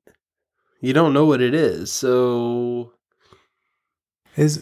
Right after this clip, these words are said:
Speaker 2: isn't it, um, they give her that back after they find out what it is? I'm sure that's what happens.
Speaker 1: I don't
Speaker 2: Did I write
Speaker 1: think
Speaker 2: that
Speaker 1: so.
Speaker 2: down?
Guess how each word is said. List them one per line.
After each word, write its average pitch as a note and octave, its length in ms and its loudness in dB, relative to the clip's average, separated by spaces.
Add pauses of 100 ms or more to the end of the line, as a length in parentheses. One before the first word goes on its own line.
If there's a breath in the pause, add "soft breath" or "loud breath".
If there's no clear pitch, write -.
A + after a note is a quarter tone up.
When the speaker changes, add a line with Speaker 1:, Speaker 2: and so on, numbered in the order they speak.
Speaker 2:
isn't F3 340 4
it, - 440 -2
um, C3+ 500 2
they C3+ 140 0
give C#3+ 360 0 (140)
her C3+ 480 2 (320)
that B2+ 400 0
back - 400 -4 (800 soft breath)
after C3+ 440 0
they D3+ 160 4
find D#3 340 2
out D#3+ 160 2
what D#3 180 2
it D#3 120 0
is? G3+ 360 0 (180)
I'm C3 140 0
sure D#3 240 2
that's - 240 0
what A2 140 -4
happens. A2 560 -6 (760)
Speaker 1:
I A#2+ 60 -4
don't D3+ 100 2
Speaker 2:
Did D#3+ 40 2
I - 20 2
write C#3+ 140 2
Speaker 1:
think A3+ 120 2
Speaker 2:
that - 60 -4
Speaker 1:
so. A#2 160 -2 (120)
Speaker 2:
down? - 60 -20